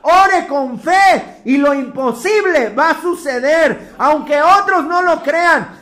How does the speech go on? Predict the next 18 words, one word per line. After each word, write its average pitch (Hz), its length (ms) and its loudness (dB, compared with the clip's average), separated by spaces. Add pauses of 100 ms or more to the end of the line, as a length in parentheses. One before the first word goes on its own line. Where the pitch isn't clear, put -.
aunque 320 400 2
otros 403 420 4
se 320 140 -4
burlen 359 400 -2
de 320 100 -2
usted, 311 720 -2
aunque 285 340 -2
la 269 160 0
gente 349 460 -6
no 320 180 -4
lo 320 220 -2
crea, 302 420 -2
porque 240 320 -6
Dios 277 280 -10
es - 180 -16
un 277 180 -12
Dios 277 280 -6
sobrenatural. 233 920 -4